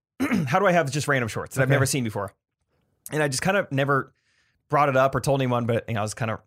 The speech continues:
Speaker 1: I didn't have anything for show and tell. So I was
Speaker 2: Mm-hmm.
Speaker 1: like, "I'll grab these shorts just to kind of tell the story."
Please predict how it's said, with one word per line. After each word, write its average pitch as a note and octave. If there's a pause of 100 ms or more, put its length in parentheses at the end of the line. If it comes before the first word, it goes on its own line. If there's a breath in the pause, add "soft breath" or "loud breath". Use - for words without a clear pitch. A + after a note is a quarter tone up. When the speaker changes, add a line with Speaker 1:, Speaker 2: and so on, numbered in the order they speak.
(140)
Speaker 1:
I -
didn't A#2
have A#2+
anything A2+
for G#2+
show A2
and G2
tell. G#2+
So B2+
I G#2+
was B2
Speaker 2:
Mm-hmm. B2+
Speaker 1:
like, A2+
"I'll B2+
grab D3
these B2+
shorts -
just D3+
to -
kind C3
of A2
tell B2+
the A2+
story." G#2+